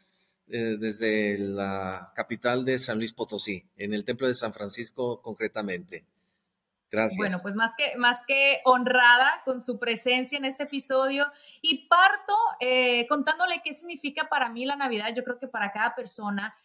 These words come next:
Speaker 2: es algo muy individual, ¿no? Algo muy personal. Siento que es, eh, una época de amor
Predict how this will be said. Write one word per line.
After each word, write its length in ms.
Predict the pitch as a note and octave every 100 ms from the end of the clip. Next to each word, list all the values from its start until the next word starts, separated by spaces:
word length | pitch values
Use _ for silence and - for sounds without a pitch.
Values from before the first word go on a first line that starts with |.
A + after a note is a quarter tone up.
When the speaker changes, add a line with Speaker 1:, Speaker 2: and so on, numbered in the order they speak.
| _
Speaker 2:
es 160 | B3+ B3+
algo 240 | C#4+ D4
muy 220 | D4+ D#4 D#4+
individual, 720 | D4+ B3 A3+ A#3 A3+ G3+ F#3+
¿no? 160 | A#3
Algo 240 | B3 B3+ C4
muy 160 | B3+
personal. 640 | B3 C4 B3+ A3 A3 A#3+ C#4 _ _
Siento 400 | - C#4+ C#4 D4 D4+
que 460 | D4+ C#4 C4+ B3 B3
es, 220 | B3+ -
eh, 220 | - B3 B3
una 200 | C4 C4
época 380 | C4+ C#4+ B3+ G#3
de 140 | G3 G3
amor 380 | G#3 G#3+ C4